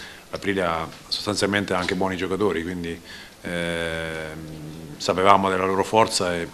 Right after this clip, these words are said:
e sapevamo delle loro insidie, eh, quindi siamo stati bravi a limitarli molto. Ma sulle, su quanto riguarda Mattia, Rossetti sì,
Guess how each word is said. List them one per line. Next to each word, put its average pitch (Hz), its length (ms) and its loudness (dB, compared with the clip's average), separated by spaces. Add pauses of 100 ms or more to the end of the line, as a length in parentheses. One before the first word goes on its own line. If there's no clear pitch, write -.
(140)
e 95 80 -4
sapevamo 110 500 8
delle 107 220 6
loro 104 220 6
insidie, 98 580 2 (560)
eh, 92 440 0
quindi 98 600 2
siamo 95 180 0
stati 98 200 0
bravi 90 300 0
a 90 40 -6
limitarli 92 360 -2
molto. 85 540 -6 (840)
Ma 113 140 -2
sulle, 110 480 10
su 117 140 2
quanto 113 240 4
riguarda 110 720 10
Mattia, 110 340 8
Rossetti 110 420 4
sì, 95 220 2